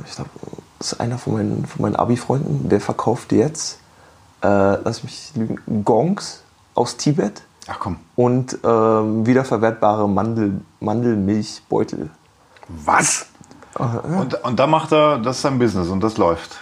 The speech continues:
Speaker 2: Weil es
Speaker 1: Richtig.
Speaker 2: so, so, so speziell ist wahrscheinlich und so nischig,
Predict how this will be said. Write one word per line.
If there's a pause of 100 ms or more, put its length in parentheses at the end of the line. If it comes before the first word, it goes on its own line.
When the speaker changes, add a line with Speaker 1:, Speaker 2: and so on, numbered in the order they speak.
(140)
Speaker 2:
Weil
es
Speaker 1:
Richtig. (120)
Speaker 2:
so,
so,
so
speziell
ist
wahrscheinlich
und
so
nischig,